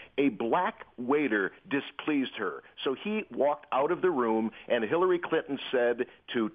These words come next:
Tracy Martin and to the president of France's wife that,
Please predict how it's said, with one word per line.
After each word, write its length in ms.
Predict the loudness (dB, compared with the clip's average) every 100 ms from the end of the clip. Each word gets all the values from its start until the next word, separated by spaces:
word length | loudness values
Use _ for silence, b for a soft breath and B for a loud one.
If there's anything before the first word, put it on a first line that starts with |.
| -2
Tracy 340 | 0 0 0
Martin 460 | 2 2 2 0 -2 0
and 180 | 0 0
to 100 | -2
the 140 | -2
president 520 | -2 0 0 0 -2 0
of 100 | -4 -2
France's 480 | 0 0 0 0 2
wife 300 | 2 2 0 -4 b -4
that, 280 | 0 0 0